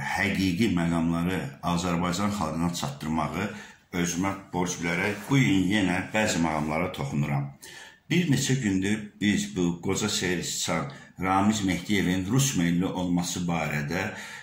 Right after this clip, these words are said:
e, hamımız mətbuatda, YouTube portal saytlarında, Azərbaycan telekanalizasiyalarında çıxışlar edirik. Nəyə görə tək bugünkü gün Ramiz Mehdiyev?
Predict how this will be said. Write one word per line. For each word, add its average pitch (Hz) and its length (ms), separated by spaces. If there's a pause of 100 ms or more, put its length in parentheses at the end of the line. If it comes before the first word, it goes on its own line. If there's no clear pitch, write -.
e, 73 260 (100)
hamımız 98 580
mətbuatda, 85 920
YouTube 87 300
portal 87 280
saytlarında, 78 840 (360)
Azərbaycan 87 600
telekanalizasiyalarında 80 1160
çıxışlar - 420
edirik. 69 400 (360)
Nəyə 170 340
görə 113 200 (280)
tək 151 380 (240)
bugünkü 104 520
gün 120 360
Ramiz 90 520
Mehdiyev? 82 440